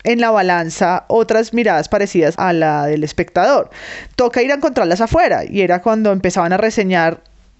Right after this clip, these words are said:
que la revista Science y la revista Nature tenían ar-, un artículos donde sí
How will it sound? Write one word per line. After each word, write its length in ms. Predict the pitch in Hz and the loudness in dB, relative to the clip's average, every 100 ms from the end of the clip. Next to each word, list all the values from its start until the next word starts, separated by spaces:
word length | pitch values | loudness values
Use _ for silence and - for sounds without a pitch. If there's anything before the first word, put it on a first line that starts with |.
| _ _ | _ _
que 480 | 208 196 196 202 - | 0 2 4 2 2
la 140 | 208 | 0
revista 340 | 202 170 - 165 | 2 0 0 -2
Science 380 | 214 220 214 240 | 0 0 0 0
y 40 | |
la 80 | 226 | 0
revista 340 | 190 160 - | 0 -2 -2
Nature 420 | 175 196 190 214 262 - - - - | -2 -2 0 0 -2 -10 -20 -18 -4
tenían 680 | 180 214 247 233 226 240 - | 0 2 2 0 0 -4 -4
ar-, 220 | 214 214 | -2 0
un 220 | 185 208 | 0 0
artículos 600 | 180 180 220 180 214 226 | 0 0 -2 0 2 2
donde 320 | 214 202 180 175 | 2 0 2 0
sí 500 | - - 254 262 | 0 0 2 2